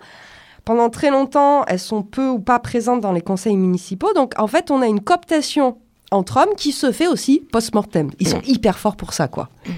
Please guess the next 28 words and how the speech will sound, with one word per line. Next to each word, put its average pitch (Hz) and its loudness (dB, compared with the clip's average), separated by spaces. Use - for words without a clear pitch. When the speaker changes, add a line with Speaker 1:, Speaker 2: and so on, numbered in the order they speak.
Speaker 1:
Ils 190 2
arrivent 247 2
à 190 0
se - -6
coopter 247 -2
une 254 0
fois 233 -4
qu'ils - -12
sont 196 -4
morts, 175 2
quand - -8
même. 135 2
Speaker 2:
<laughs> - -4
Speaker 1:
Et 196 2
un, 262 4
une 254 2
autre 330 0
chose 359 -2
qui - -4
est 208 -2
très 311 0
révélatrice, 220 -2
c'est - -8
si 226 -2
on 254 2
compare 254 -2
deux 247 -2
expressions. 220 -4